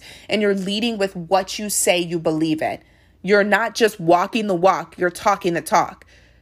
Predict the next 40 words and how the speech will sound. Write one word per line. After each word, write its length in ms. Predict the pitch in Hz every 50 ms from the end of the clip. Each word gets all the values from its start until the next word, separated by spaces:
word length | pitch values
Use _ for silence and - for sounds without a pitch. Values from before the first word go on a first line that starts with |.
| _ _ _ _ _ _ _ _ _ _ _ _ _ _ -
Or 60 | 175
you're 100 | 180 190
not 160 | 196 190 185
just 140 | 180 175 -
talking 240 | 220 175 175 - 170
the 60 | 147
talk, 280 | - 185 156 - -
you're 80 | - 160
walking 280 | 156 151 135 - - 165
the 80 | 156
walk. 240 | 147 - - 170 -
Yeah, 220 | 170 160 - 170 170
I 80 | -
said 140 | - - 165
it 60 | 151 -
backwards. 400 | 175 180 - - - - - -
<laughs> 80 | 320 302 311 302 302 - - 302 311 - 302 302 - - 302 311 - 285 294 - - 311 302 - _ 403 349 - _ - 403 403 403 381 370 370 349 339 381 370 359 339 - - - _
So 300 | - - - - 262 254 -
that, 200 | 294 320 311 320
that's 180 | 339 349 339
how 160 | - 311 302
we 140 | 311 330 311
show 200 | 320 - 330 277
up 200 | 269 262 269 -
in 100 | 254 226
our 80 | 196 185
spaces. 400 | 196 - - 185 175 185 - 202
That's 140 | 208 233 -
how 160 | - 262 240
we 240 | 214 220 175 - _ _
actually 520 | 202 214 226 240 - - - 240 208 196 196
show 240 | - - 196 170
up. 140 | 170 160 156
That's 140 | - 185 180
how 100 | - 208
we 80 | 202 196
get 240 | 170 165 208 208
off 160 | 220 226 233 -
social 320 | - 277 254 - - 202
media, 460 | 190 190 190 185 175 156 139 147 151